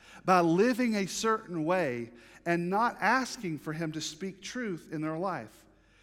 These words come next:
Someone might think, Well, you know, I'm a pretty decent person. I'm a moral character. I'm a pretty straight shooter. I, I, I,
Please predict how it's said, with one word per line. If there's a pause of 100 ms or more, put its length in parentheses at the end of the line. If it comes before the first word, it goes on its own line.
(360)
Someone
might
think,
Well,
you
know,
I'm
a
pretty
decent
person. (1400)
I'm
a
moral (160)
character. (520)
I'm
a
pretty
straight
shooter.
I, (240)
I, (160)
I,